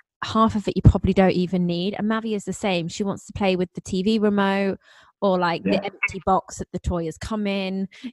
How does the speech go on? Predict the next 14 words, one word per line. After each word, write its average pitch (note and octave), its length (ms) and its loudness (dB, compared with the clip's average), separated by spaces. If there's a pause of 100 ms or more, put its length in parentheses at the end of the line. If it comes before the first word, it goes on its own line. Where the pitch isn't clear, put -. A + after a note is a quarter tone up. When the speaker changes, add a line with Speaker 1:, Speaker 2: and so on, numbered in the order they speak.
Speaker 1:
you G#3 140 2
know, D#3+ 400 0 (360)
anything A3 480 2
that F3+ 140 -4
makes F3+ 300 -4
a G3 40 -10
kind F3+ 200 -6
of F3 60 -4
rustling G3+ 600 -2
sound, F3+ 480 -2
like F3+ 160 -4
you E3+ 80 -8
said, E3 220 -6
tinfoil, G3 760 0